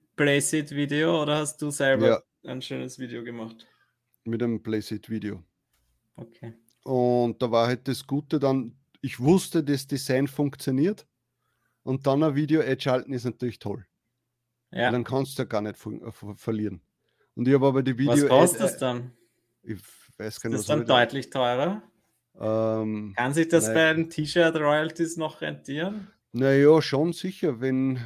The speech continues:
Speaker 2: wenn dann so gut wie jeder Klick eigentlich auch ein Kauf ist.
Speaker 1: Mhm.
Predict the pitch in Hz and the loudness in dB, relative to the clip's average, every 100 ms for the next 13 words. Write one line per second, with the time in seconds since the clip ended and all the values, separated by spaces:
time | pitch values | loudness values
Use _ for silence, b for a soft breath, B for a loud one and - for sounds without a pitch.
0 | 117 131 131 135 131 127 120 135 - 127 | -6 -2 0 0 0 -2 -4 -6 -6 -4
1 | 127 127 127 135 131 139 - 135 131 120 | -2 -2 -2 -4 -6 -8 -6 -6 -6 -4
2 | 120 117 127 113 113 123 160 160 - - | -6 -6 -8 -4 -4 -2 -2 -4 -6 -20
3 | - 135 135 131 143 | -12 -8 -8 -8 -8